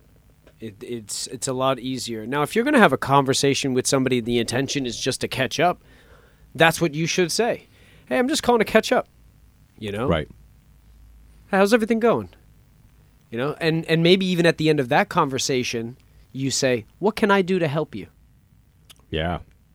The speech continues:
Speaker 2: I love it.
Speaker 1: So that the intention is really about them as a human, like it was when you were trying to make it seem like that.
Speaker 2: Right.
Speaker 1: But then actually,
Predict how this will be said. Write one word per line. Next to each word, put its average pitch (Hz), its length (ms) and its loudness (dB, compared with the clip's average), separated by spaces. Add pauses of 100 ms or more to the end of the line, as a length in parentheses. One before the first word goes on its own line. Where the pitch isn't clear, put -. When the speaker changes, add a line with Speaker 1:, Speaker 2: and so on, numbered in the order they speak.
Speaker 2:
I 87 120 -4
love 87 180 0
it. 165 40 -2
Speaker 1:
So 180 180 2
that 175 220 -2
the 165 120 -4
intention 151 720 -2
is 147 280 -6
really 170 380 -2
about 139 460 -4
them 143 320 -2
as 123 180 -8
a 117 40 -12
human, 160 500 -4 (100)
like 135 320 -8
it 143 160 -8
was 147 520 -4 (280)
when 147 180 -2
you 143 180 -8 (580)
were 139 120 -8
trying 214 640 0
to 151 120 0
make 151 220 -2
it - 120 -12
seem 156 300 -4
like 135 240 -4
that. 131 300 -6 (140)
Speaker 2:
Right. 78 300 -6
Speaker 1:
But 170 140 -2
then 170 220 2
actually, 143 840 4